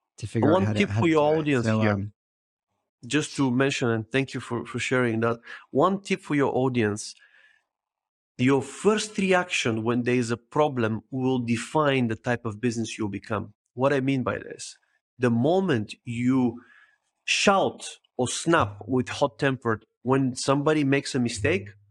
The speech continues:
Speaker 2: this business is done in terms of innovations,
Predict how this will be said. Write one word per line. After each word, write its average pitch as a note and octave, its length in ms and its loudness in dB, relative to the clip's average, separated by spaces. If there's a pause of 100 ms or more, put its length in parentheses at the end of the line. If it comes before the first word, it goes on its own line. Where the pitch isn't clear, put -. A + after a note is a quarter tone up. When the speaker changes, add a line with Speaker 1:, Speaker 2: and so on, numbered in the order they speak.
(400)
Speaker 2:
this B2+ 180 0
business E3 460 0
is A2+ 160 -4
done C#3+ 200 2
in B2+ 120 0
terms A#2 240 0
of G#2+ 100 -2
innovations, G#2+ 720 -4